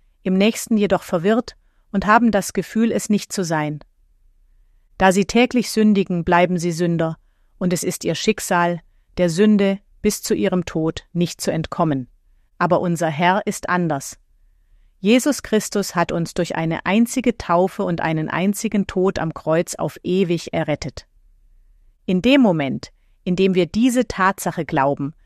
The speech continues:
verschwinden alle Sünden, von denen tief in unseren Herzen bis hin zu den äußeren Taten, ein für allemal. Wir preisen diese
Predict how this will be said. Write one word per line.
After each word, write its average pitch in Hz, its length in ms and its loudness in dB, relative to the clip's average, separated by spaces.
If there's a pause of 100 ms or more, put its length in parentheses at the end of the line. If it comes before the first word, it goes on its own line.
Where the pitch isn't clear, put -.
(180)
verschwinden 196 680 0 (100)
alle 240 300 4
Sünden, 170 560 -2 (300)
von 180 260 -2
denen 175 360 0
tief 262 460 0
in 175 140 -2
unseren 160 360 -4
Herzen 156 560 -4 (420)
bis 190 200 -2
hin 254 300 4
zu - 180 -4
den 170 180 -2
äußeren 170 520 0
Taten, 165 540 -2 (480)
ein 202 360 2
für - 280 -4
allemal. 143 680 -2 (920)
Wir 190 140 2
preisen 226 560 4
diese 170 480 -2